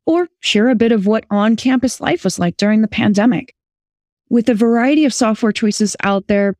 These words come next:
Zoom, Loom, Warm Welcome, and more, it's easier than ever to create a showcase of your background. It pains me to hear when others apologize for their appearance on camera.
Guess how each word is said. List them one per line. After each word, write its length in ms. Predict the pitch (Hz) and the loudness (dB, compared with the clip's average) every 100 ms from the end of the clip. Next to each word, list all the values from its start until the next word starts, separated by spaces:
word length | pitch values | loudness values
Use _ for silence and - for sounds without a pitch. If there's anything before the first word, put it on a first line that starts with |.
| - | -4
Zoom, 440 | 214 220 214 214 | -2 2 2 2
Loom, 400 | 180 214 214 214 | 0 0 2 2
Warm 260 | 196 220 220 | 2 2 2
Welcome, 380 | 196 202 226 208 | 0 0 0 2
and 140 | 196 | 2
more, 340 | 190 196 202 190 _ _ _ | 2 0 -2 -4 _ _ _
it's 320 | - 254 - - | -2 -2 -4 -4
easier 460 | 240 254 233 262 262 | 0 2 2 2 2
than 180 | 254 - | 0 0
ever 240 | 196 196 | 0 0
to 160 | - 202 | 0 -4
create 340 | - 208 196 - | -2 0 0 -2
a 40 | |
showcase 520 | 175 190 185 196 185 - | -2 -2 -2 -2 -4 -4
of 160 | 185 | -2
your 300 | 180 196 190 | 0 0 0
background. 640 | 185 196 190 - 185 196 190 _ _ _ _ _ _ _ - | -2 -6 -10 -10 -8 -8 -10 _ _ _ _ _ _ _ -2
It 240 | 269 - | -2 -2
pains 360 | - 226 233 220 | -2 0 2 2
me 120 | 220 | 2
to 120 | 190 202 | 0 -2
hear 260 | 214 185 | 0 0
when 220 | 185 196 - | 0 -2 0
others 260 | 214 226 - | 0 0 -4
apologize 640 | - 202 208 196 190 190 | -6 -2 -2 0 -2 -4
for 140 | - | -4
their 160 | 185 180 | -2 -2
appearance 420 | 170 190 175 165 | -2 -2 -2 0
on 120 | 180 | -2
camera. 440 | 165 - 165 101 | 0 0 0 0